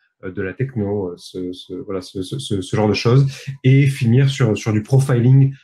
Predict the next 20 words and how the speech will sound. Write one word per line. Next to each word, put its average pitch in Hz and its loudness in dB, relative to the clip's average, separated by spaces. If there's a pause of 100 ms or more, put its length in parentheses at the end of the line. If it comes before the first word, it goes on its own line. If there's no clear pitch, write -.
JavaScript 120 0
pur - 0
et 113 2
dur. 135 2 (360)
Euh, 92 -8
voilà, 85 -12
si - -12
on 90 -6
exécute 92 -4
trop - -2
souvent 107 0
une 107 2
fonction, 113 2
bah, 92 -2 (360)
est-ce - -12
qu'on 107 0
en 98 2
a 104 2
besoin ? 123 4
Euh, 98 -2